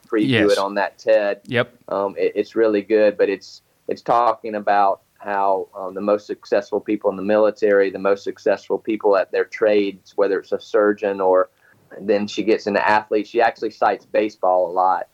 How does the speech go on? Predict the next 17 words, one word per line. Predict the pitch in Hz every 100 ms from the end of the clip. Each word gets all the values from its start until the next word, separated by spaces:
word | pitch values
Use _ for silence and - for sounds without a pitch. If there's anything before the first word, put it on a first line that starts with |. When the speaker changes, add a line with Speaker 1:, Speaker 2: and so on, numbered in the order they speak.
| -
Speaker 1:
but, | 90 87
um, | 90 85 - _ _ _ -
just | 160
talks | - 127 -
about | 107 110 104
the | -
characteristics | - 113 - 104 107 - 90 -
that | -
make | 101 92
people | - 101 98
successful | - 90 - 104 - - 104
and, | 98 95 -
and | 101
what | 110
the | -
predictors | - - 101 - 117 - 101 95 98
are | 92 90 87